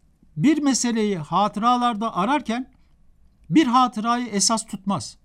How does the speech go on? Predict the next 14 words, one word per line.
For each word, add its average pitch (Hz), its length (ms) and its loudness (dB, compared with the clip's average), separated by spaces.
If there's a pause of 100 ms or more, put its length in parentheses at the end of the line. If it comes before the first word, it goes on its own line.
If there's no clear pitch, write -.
(1200)
O 233 120 4
mesele, 233 560 -2
o 220 240 0
olay, 208 300 0
tarihi 190 400 -2
olay 151 340 -4
neyse, 147 440 -6 (1080)
onun 285 220 0
hakkında 226 600 0 (1800)
bütün 277 340 2
hatıraların 226 840 0 (480)
neler 202 400 2
yazdığını, 160 680 0 (1600)
zıt 156 300 -4